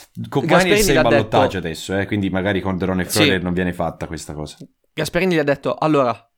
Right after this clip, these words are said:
Speaker 2: Non so, mi sa si chiama Bierat, Bierat, tu devi stare a quindici metri fissi da Koopmeiners, ovunque
Speaker 1: <laughs>
Speaker 2: egli sia. Quindi se lui si sposta dove stai tu, tu ti devi spostare di quindici metri.
Speaker 1: Lo sai che però può essere anche controproducente se dovesse avvenire, perché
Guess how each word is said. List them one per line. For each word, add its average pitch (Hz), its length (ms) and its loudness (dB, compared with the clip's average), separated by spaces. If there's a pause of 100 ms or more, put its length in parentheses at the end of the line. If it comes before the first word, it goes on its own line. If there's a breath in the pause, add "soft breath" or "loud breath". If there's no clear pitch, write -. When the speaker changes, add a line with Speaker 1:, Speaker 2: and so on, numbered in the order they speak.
(120)
Speaker 2:
Non 139 120 -6
so, 139 120 -2
mi 113 80 -8
sa 120 160 -4
si - 140 -12
chiama 117 180 -2
Bierat, 117 520 0
Bierat, 143 340 0 (340 soft breath)
tu - 120 -4
devi 196 120 2
stare 147 220 0
a 147 80 0
quindici 240 540 0
metri 170 260 -2
fissi - 440 -2
da 156 120 2
Koopmeiners, 113 640 -8 (200 loud breath)
ovunque 196 440 4
Speaker 1:
<laughs> - 0 -
Speaker 2:
egli 190 240 0
sia. 127 320 2
Quindi 131 380 -2
se 208 80 0
lui 214 80 -2
si 196 100 -2
sposta 185 360 0
dove 165 140 -2
stai 226 160 0
tu, 226 240 2 (140)
tu 262 100 0
ti 208 120 0
devi 208 120 4
spostare 196 380 0
di 196 80 0
quindici 175 380 0
metri. - 360 -4 (140)
Speaker 1:
Lo 104 120 -6
sai 175 200 0
che 123 160 0
però 127 240 0
può 120 160 -2
essere 107 220 0
anche 104 180 -2
controproducente 98 840 -2
se 92 100 -4
dovesse 90 280 -2
avvenire, 92 340 -2
perché 92 480 -6